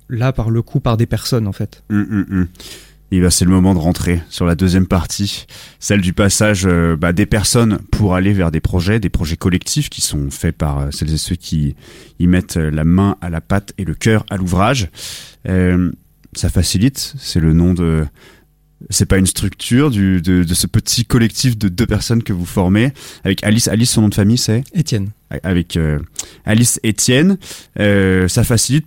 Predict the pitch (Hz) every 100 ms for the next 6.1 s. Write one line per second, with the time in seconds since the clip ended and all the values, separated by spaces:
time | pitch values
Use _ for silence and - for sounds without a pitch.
0 | - - 101 92 80 78 87 - 82 85
1 | - 135 - 156 - - 87 - 76 85
2 | - 82 - 80 - 87 - _ _ _
3 | - - - - - - - _ _ -
4 | 131 147 185 - 165 160 151 - 160 180
5 | 202 208 - 135 117 113 117 117 117 113